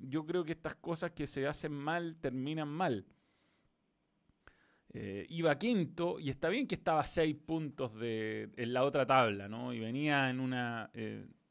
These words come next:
decadencia, si se quiere, de rendimiento. Y eso es re-, lo puedo reconocer. Pero, y con los refuerzos, se suponía que no iba, que no podía levantar el equipo. ¿No hay alguna manera de proteger a tu entrenador para que,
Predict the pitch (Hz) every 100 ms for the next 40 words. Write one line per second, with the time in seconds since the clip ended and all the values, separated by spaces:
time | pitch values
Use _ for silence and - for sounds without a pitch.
0 | _ 131 127 127 135 139 120 107 110 120
1 | - - 107 117 123 123 120 120 113 113
2 | 113 95 - 123 101 139 147 147 139 123
3 | 117 113 120 113 135 123 110 120 - 180
4 | - - - - - _ _ _ _ _
5 | - 120 117 117 117 117 113 113 113 147
6 | 165 147 139 135 - 123 - 107 95 110
7 | - 117 127 139 123 120 127 131 131 127
8 | 123 127 127 127 135 135 131 127 127 143
9 | 139 123 202 196 156 147 160 151 156 147
10 | 143 156 151 139 131 127 123 - 185 -
11 | 139 139 135 127 131 135 151 151 117 123
12 | 120 110 113